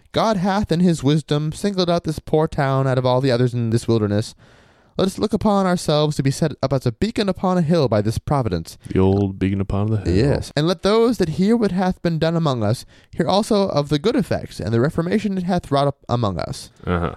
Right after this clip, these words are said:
Speaker 1: So that is the story of the possession of Elizabeth Knapp, also known as the Witch of Groton.
Speaker 2: Groton. As in Groton and Acton, Massachusetts.
Speaker 1: Groton and also Dunstable, I think?
Speaker 2: Dunstable.
Speaker 1: Is that over there? Dunstable? Maybe that's just the name of the high school. I don't know.
Speaker 2: Well, I don't know.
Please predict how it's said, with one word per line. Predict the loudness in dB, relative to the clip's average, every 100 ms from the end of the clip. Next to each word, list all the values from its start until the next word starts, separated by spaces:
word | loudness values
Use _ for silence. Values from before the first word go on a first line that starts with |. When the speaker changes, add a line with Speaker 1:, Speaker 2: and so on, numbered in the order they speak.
| -12 -8
Speaker 1:
So | 0 0
that | 2 0
is | 0
the | -2
story | -2 2 2 2 2
of | 2 2
the | 2
possession | 2 0 0 -2
of | 0
Elizabeth | 0 2 0 0
Knapp, | -2 -2 -4 -2
also | -2 0
known | 0 0
as | 0 0 0 0
the | 2 4
Witch | 4 0 -2 -10 -10 -2
of | 0 0 -4 -14 -6
Groton. | -2 -2 -2 -6 -6 -6 -10 -12
Speaker 2:
Groton. | -8 -6 -4 -6 -10 -12 -16 -10 -2
As | -2
in | 0
Groton | 0 0 2
and | 0 0
Acton, | 0 0 -2 -2 -8
Massachusetts. | -6 -4 -2 0 -2 -4 -8 -8 -10 -12 -4
Speaker 1:
Groton | -2 -2 -4 -2
and | 0
also | 0 0 -2
Dunstable, | 0 -2 -2 -2 0
I | 0
think? | -2 -6 -8 -10
Speaker 2:
Dunstable. | -8 -6 -8 -8 -8 -6
Speaker 1:
Is | 0
that | 0
over | 2 0
there? | 0
Dunstable? | 0 -2 0
Maybe | 0
that's | -2
just | -4
the | -2
name | 0
of |
the | 0
high | 0
school. | 0 0
I | 0
don't | 0
know. | -4 -6
Speaker 2:
Well, | -6
I | -8
don't |
know. | -10